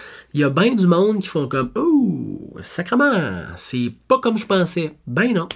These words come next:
Ben non. Comme n'importe quel autre entrepreneur, on, mettons, on met le grand terme d'entrepreneur, là, l'acquisition de clients, c'est probablement le plus difficile. Surtout si t'es dans un marché compétitif où il y a d'autres acteurs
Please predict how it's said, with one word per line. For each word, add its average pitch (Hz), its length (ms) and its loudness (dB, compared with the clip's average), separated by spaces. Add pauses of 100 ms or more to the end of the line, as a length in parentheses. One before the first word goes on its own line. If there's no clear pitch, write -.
(680)
Ben 151 200 2
non. 143 160 -2 (200)
Comme 147 240 2
n'importe 180 360 0
quel 165 160 0
autre 180 200 2
entrepreneur, 143 840 -2 (920)
on, - 20 -8
mettons, 110 320 -4
on 117 140 -2
met 131 280 0
le 131 280 -2
grand 151 460 0
terme 160 340 -2
d'entrepreneur, 131 680 -4
là, 190 240 -4 (920)
l'acquisition 170 520 2
de 196 80 4
clients, 170 460 0
c'est - 440 -6
probablement 135 380 -2
le 135 100 -4
plus 135 120 -10
difficile. - 380 -8 (140)
Surtout 185 340 -2
si - 180 -2
t'es 151 120 2
dans 139 200 0
un 135 60 2
marché 135 280 -2
compétitif 135 840 -4
où 175 100 2
il 165 60 4
y 143 40 2
a 135 60 0
d'autres 190 380 4
acteurs 135 720 0